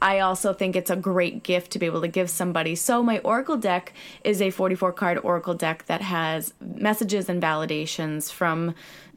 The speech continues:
the afterlife. So I teamed up with Spirit before I even created the oracle deck and asked them to give me the most amazing healing messages that people need to hear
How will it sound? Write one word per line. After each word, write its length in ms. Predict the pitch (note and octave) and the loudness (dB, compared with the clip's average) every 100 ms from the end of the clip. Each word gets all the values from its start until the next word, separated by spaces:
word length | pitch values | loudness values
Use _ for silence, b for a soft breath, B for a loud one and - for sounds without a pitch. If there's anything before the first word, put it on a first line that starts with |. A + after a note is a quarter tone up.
| F#3 | 0
the 160 | G3+ E3+ | 2 4
afterlife. 540 | E3 F3 D#3 D3 D#3+ | 2 0 0 0 -2
So 140 | - | -2
I 80 | F3 | -2
teamed 320 | E3+ A3+ G3+ | 0 2 4
up 140 | G3+ G3 | 2 0
with 100 | F3+ | -2
Spirit 320 | - F3 D#3 | 0 0 0
before 320 | F3+ - F3 | -2 0 2
I 140 | E3 D#3+ | 2 0
even 420 | - E3+ D#3 D#3 | -2 -2 -2 -4
created 440 | - F3+ E3 E3 | -4 -2 -2 -2
the 80 | E3 | -4
oracle 340 | - D#3 D3 | -2 -2 -4
deck 320 | E3 D#3 D#3 - | -4 -4 -4 -6
and 160 | D#3+ | -4
asked 320 | D#3 D#3+ E3 | -2 -2 -2
them 180 | F3 D#3 | -4 -4
to 80 | D#3+ | -4
give 180 | D#3+ D#3 | -6 -6
me 220 | D#3 D3+ | -4 -6
the 80 | D#3 | -6
most 260 | D#3+ D#3 E3+ | -6 -4 -4
amazing 800 | E3+ E3+ E3+ F3 F#3 F3 F3 E3+ B B | -2 0 0 0 0 0 0 -4 B B
healing 340 | - G#3+ F#3 F3 | 0 2 2 0
messages 580 | E3 E3+ - D#3 D#3 | -2 -4 -4 -4 -4
that 220 | - D3+ - | -4 -6 -2
people 380 | A#3+ A3 G3 | 0 2 2
need 340 | F#3+ F#3 G3 F3 | 2 2 0 0
to 100 | F3+ | -2
hear 520 | E3 E3+ D3+ D3 D3+ | -2 0 0 0 -2